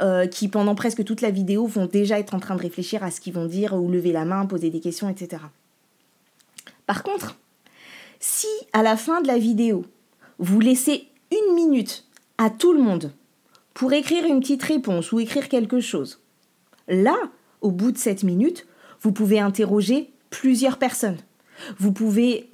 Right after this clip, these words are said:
no-, au lieu d'interroger la première main qui se lève ou d'interroger, euh, à brûle-pourpoint une main qui s'est pas levée et de mettre l'élève en difficulté parce qu'il aura quand même pas eu le temps de con-, de construire sa réponse dans sa tête et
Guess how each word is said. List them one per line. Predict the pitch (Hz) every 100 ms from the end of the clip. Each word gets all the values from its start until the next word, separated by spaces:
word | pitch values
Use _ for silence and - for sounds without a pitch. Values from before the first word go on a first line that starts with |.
| -
no-, | 220 - 208
au | 262
lieu | 254 294
d'interroger | 240 233 226 240 240 220 247
la | -
première | - 254 254 240
main | 233 240
qui | 233 202
se | -
lève | 226 226 190 147 - - - -
ou | 262 269 240
d'interroger, | 240 269 277 262 262 226 247 262 262 -
euh, | 175 165
à | - 202
brûle-pourpoint | 214 254 220 254 - 247 240 233 - -
une | 220 214
main | 254
qui | 247 214
s'est | 202
pas | 196 226
levée | 233 220 240 240 185
et |
de | 190
mettre | 220 240
l'élève | 214 208 214
en | 185
difficulté | 170 170 180 190 196 226
parce | 180
qu'il | 160 - - 175
aura | 170 175
quand | 220
même | 226 214
pas | 214
eu | 208
le | 196
temps | 214
de | 202
con-, | - 185
de | 175 170
construire | 165 196 196 202
sa | - 180
réponse | 175 185 170
dans | 175
sa | 180 180
tête | 196 196 175
et | 147